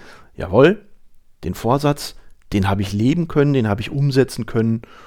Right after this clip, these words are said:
und damit bin ich für mich erstmal total zufrieden. Aber zurück zum Fit ins neue Jahr.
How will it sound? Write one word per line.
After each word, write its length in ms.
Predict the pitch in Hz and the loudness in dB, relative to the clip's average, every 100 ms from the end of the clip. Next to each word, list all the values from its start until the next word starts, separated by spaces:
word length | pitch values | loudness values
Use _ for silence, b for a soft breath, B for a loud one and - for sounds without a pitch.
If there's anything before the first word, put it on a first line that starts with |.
| B | B
und 140 | - - | -6 -4
damit 400 | 101 127 143 - b - | 0 0 -2 -14 b -4
bin 100 | 131 | 0
ich 140 | 120 - | 0 -2
für 120 | 101 | -2
mich 400 | 127 214 - - - - - - - _ - | 0 -2 -4 -16 -20 -20 -20 -20 -20 _ -6
erstmal 580 | 135 143 - 127 127 120 - | -2 -2 0 0 0 -2 -6
total 500 | 101 - 92 87 87 | -12 -8 -6 -4 -6
zufrieden. 640 | - - - - 98 90 - - - _ B B B | -8 -14 -16 -14 -12 -14 -14 -20 -20 _ B B B
Aber 180 | - 180 | 0 0
zurück 400 | - 156 196 - | 0 0 -2 -4
zum 360 | - 165 175 196 b | 0 2 2 -2 b
Fit 320 | - - 196 185 | -16 -2 0 2
ins 240 | 175 - | 0 0
neue 200 | 143 147 | 2 2
Jahr. 320 | 127 101 82 | 0 -2 -4